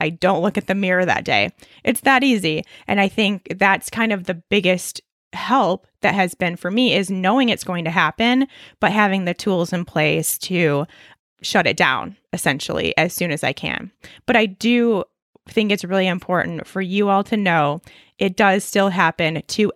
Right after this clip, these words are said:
everybody. So don't think you have to be perfect. I do it all the time. I don't like what I see in the mirror every single day. It's okay. All right. The second thing I've been afraid to tell you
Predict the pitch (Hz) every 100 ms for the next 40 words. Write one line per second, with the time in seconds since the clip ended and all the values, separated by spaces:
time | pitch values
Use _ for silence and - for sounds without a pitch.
0 | _ 180 185 170 151 160 - - - -
1 | 185 175 196 180 185 185 185 185 156 170
2 | 151 160 170 196 202 - _ _ _ -
3 | 180 185 185 175 175 175 175 220 226 269
4 | 285 285 _ 196 233 262 262 269 269 269
5 | 254 269 392 247 185 170 156 170 180 185
6 | 175 180 185 185 202 _ _ - 180 185
7 | - - - _ _ _ _ _ _ _
8 | _ _ _ _ _ _ _ 202 208 208
9 | 170 - 202 202 247 247 233 - 220 196
10 | 190 - 190 180 190 180 - - 196 196
11 | 196 - 196 185 - - 196